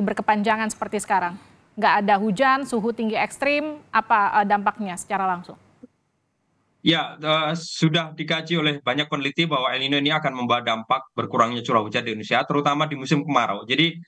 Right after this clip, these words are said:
Speaker 2: sebetulnya nanti ketika berganti musim, eh, dampak El Nino itu berubah atau berbeda. El Nino sendiri akan, eh, aktif sampai awal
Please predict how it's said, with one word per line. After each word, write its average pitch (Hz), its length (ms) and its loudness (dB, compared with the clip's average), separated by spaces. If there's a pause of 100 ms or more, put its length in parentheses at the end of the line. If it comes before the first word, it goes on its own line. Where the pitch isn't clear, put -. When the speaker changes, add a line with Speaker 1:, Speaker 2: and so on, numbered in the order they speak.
(120)
Speaker 2:
sebetulnya 151 320 0
nanti 165 240 -4
ketika 143 560 -2
berganti 131 400 0
musim, 160 560 2
eh, - 80 0
dampak 120 320 0
El 127 160 -4
Nino 131 80 -4
itu 143 240 2
berubah 107 480 0
atau 110 240 0
berbeda. 104 480 0 (480)
El 147 160 2
Nino 160 160 2
sendiri 165 400 4
akan, 139 400 -2
eh, 113 960 2 (640)
aktif 175 640 0 (320)
sampai 131 640 2
awal 127 240 0